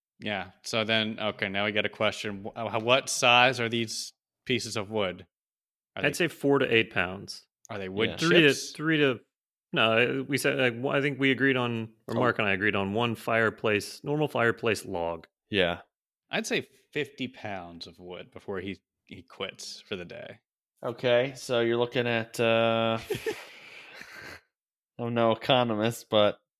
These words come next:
Speaker 1: <laughs>
Speaker 3: let's do an average pound, six pounds. So you're, he's, he's tossing eight.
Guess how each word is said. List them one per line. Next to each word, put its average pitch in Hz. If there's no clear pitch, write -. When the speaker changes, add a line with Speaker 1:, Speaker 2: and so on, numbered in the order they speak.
Speaker 1:
<laughs> -
Speaker 3:
let's 107
do 123
an 113
average 117
pound, 120
six -
pounds. 123
So -
you're, 160
he's, 185
he's 180
tossing 170
eight. 160